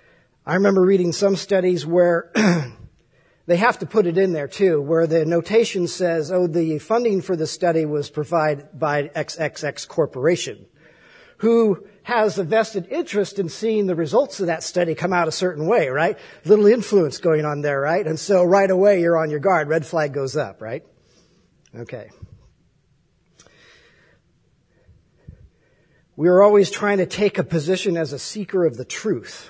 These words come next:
We want to understand, you know, is this real or is it not real? <clears throat> When it comes to heaven, the Bible is actually very clear about heaven,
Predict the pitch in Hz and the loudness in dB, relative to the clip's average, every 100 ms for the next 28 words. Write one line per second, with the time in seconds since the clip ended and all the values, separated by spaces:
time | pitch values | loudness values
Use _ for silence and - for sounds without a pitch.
0 | - 131 131 147 151 139 - - 147 147 | -18 -12 -8 -6 -4 -6 -8 -8 -6 -6
1 | 127 113 - _ _ _ _ _ _ 143 | -8 -12 -18 _ _ _ _ _ _ -8
2 | 139 131 123 117 147 - 135 139 147 147 | -6 -6 -8 -6 -8 -8 -4 0 0 0
3 | 135 127 135 156 170 139 110 98 101 _ | -2 -6 -10 -8 -10 -10 -16 -16 -20 _
4 | - 156 104 - - - - _ _ - | -10 -10 -10 -16 -20 -20 -20 _ _ -20
5 | _ _ _ _ _ - 190 220 220 269 | _ _ _ _ _ -2 2 4 4 2
6 | 277 - 190 247 247 208 180 170 240 233 | 2 0 4 4 6 4 2 2 4 4
7 | 214 180 185 170 - 165 135 156 175 170 | 4 2 0 -4 -4 -6 -4 -2 -2 -4
8 | - 170 180 151 120 110 107 - 139 113 | -8 -2 0 0 -6 -12 -16 -16 -16 -14
9 | 107 | -18